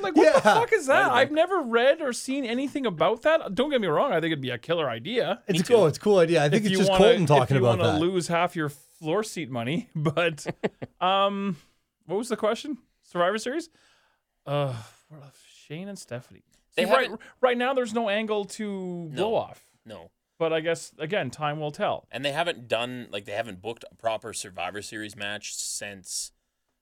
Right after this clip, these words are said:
Speaker 3: the
Speaker 2: The
Speaker 3: Ziggler one getting
Speaker 2: Well, yeah,
Speaker 3: rid of
Speaker 2: where
Speaker 3: the
Speaker 2: the
Speaker 3: authority.
Speaker 2: authority went away.
Speaker 1: Like, one that actually meant anything?
Speaker 3: Yeah.
Speaker 2: Yeah.
Speaker 3: 'Cause last year was just like, "Oh, shit,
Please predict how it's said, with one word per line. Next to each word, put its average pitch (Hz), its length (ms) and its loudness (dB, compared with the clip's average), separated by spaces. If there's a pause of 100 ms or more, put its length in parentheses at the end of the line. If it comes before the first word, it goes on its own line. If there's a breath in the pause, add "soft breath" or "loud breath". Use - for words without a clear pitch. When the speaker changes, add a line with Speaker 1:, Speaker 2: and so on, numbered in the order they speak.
(180)
Speaker 3:
the 104 80 -12
Speaker 2:
The 139 240 2
Speaker 3:
Ziggler 95 340 -6
one 95 400 -10
getting 127 200 -4
Speaker 2:
Well, 160 80 2
yeah, 147 120 2
Speaker 3:
rid 135 60 0
of 131 60 -4
Speaker 2:
where 131 80 -2
Speaker 3:
the 127 60 0
Speaker 2:
the 135 80 -2
Speaker 3:
authority. 117 100 0
Speaker 2:
authority 123 260 2
went 135 180 2
away. 131 180 4
Speaker 1:
Like, 131 80 0
one 123 120 0
that 117 100 -2
actually 110 320 -4
meant 104 300 -8
anything? 147 280 -8
Speaker 3:
Yeah. 95 260 -4
Speaker 2:
Yeah. 98 220 -4 (180)
Speaker 3:
'Cause 107 120 -14
last 113 280 -4
year 95 100 -10
was 92 100 -14
just 107 220 -10
like, 165 180 2
"Oh, 120 140 -2
shit, - 420 -8